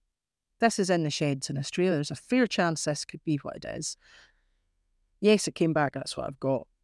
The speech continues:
high levels for it. And then, "Oh, we'll put you to tropical medical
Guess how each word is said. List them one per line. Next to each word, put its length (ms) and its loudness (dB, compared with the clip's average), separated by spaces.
high 180 0
levels 460 -2
for 300 -2
it. 80 -8
And 160 4
then, 360 4
"Oh, 60 6
we'll 120 8
put 160 4
you 80 2
to 100 2
tropical 400 2
medical 480 0